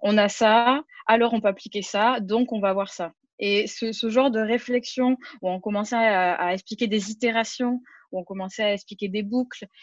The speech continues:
Bah, finalement, avec les mathématiques, j'étais assez, euh,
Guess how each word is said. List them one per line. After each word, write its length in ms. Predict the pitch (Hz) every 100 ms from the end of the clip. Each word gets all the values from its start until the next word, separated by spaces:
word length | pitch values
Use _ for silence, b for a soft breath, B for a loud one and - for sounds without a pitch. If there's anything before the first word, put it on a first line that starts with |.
| B -
Bah, 80 | 196
finalement, 320 | 233 240 277
avec 160 | 269 208
les 60 |
mathématiques, 560 | 196 196 202 202 269 247
j'étais 280 | 190 180 170
assez, 420 | 185 - 247 233
euh, 640 | 185 170 170 165 160 160